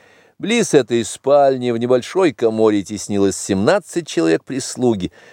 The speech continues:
Меблировка была так скудна, что зеркала, постели, столы и стулья по надобности перевозили из дворца во дворец, даже из Петербурга в Москву, ломали, били и в таком виде расставляли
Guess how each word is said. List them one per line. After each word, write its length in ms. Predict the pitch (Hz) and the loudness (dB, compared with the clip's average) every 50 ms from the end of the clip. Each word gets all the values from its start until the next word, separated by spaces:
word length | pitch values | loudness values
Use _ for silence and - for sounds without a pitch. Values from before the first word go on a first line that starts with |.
| _ _ _ | _ _ _
Меблировка 680 | - - 156 147 139 151 151 151 156 143 120 - - 113 | -6 -4 -4 0 2 2 4 6 6 4 4 0 -4 -4
была 160 | 107 104 104 | -2 -2 -2
так 300 | - - - - - - | -2 -2 -4 -4 -4 -4
скудна, 760 | - - - - - - 143 123 117 120 120 113 107 98 87 _ _ _ _ _ _ | -8 -14 -14 -14 -12 -10 -10 -6 -2 2 2 4 4 2 0 _ _ _ _ _ _
что 260 | - - - 120 113 | -8 -2 0 0 0
зеркала, 800 | 104 101 123 127 117 - - 131 139 151 160 160 156 143 110 87 - _ | 2 2 2 2 2 0 0 0 2 4 4 4 4 4 2 -2 -6 _
постели, 720 | - 107 101 - - - - 147 165 165 156 135 107 95 | -10 -10 -8 -10 -12 -6 0 2 4 4 4 2 0 -4
столы 480 | 82 - - - - 117 123 143 160 160 | -6 -10 -8 -2 -2 0 0 0 0 0
и 220 | 147 127 113 107 | 2 2 0 0
стулья 680 | 92 - - - - - 160 165 147 127 107 107 95 - _ _ _ _ | -2 -6 -10 -8 -4 -2 0 0 2 2 2 2 2 0 _ _ _ _
по 220 | - 107 104 107 | -6 -2 -2 0
надобности 800 | 107 131 180 208 160 175 156 143 123 127 113 - - - 107 - _ _ _ _ | 0 0 0 2 0 0 -2 -4 -6 -6 -8 -8 -8 -8 -10 -10 _ _ _ _
перевозили 540 | - 131 123 123 120 117 104 107 110 107 | -6 -2 2 2 2 2 2 0 0 2
из 180 | 104 101 95 82 | 2 2 0 0
дворца 520 | 76 92 98 95 92 - - - 165 - | 2 2 2 2 2 -2 -2 0 0 0
во 100 | - 165 | 0 -2
дворец, 440 | 151 147 143 135 127 117 101 - - _ _ _ | -2 -2 0 2 2 2 2 0 -4 _ _ _
даже 240 | - 110 101 95 101 | -4 -4 -2 0 -2
из 100 | 98 - - | -2 -4 -6
Петербурга 720 | - 101 87 - 104 98 95 110 175 220 220 190 196 202 | -6 -4 0 2 2 2 2 2 2 2 2 4 2 2
в 80 | 190 175 | 2 2
Москву, 520 | 170 170 151 - - - - - 127 110 - - - - | 0 -2 -2 -4 -8 -14 -10 -6 -6 -6 -8 -10 -16 -10
ломали, 760 | - 95 107 113 117 120 131 175 226 233 220 190 170 147 123 - _ _ _ _ | -2 2 4 4 4 2 0 0 0 0 -2 -2 -4 -6 -10 -12 _ _ _ _
били 580 | - 92 90 127 180 208 202 190 180 160 131 - _ _ _ _ _ _ _ | -14 -8 -4 -2 0 0 0 0 0 0 -2 -4 _ _ _ _ _ _ _
и 100 | - 107 | -6 -6
в 80 | 101 - | -4 0
таком 340 | - 113 104 - 202 190 156 | 0 0 2 2 0 0 0
виде 420 | 143 143 135 113 110 107 92 - _ _ | 0 -2 0 0 0 -2 -2 -4 _ _
расставляли 840 | - 113 104 107 98 - - - - 107 98 104 110 110 107 101 92 | -6 -2 -2 -2 -2 -4 -4 -4 -2 0 2 2 2 0 0 -4 -10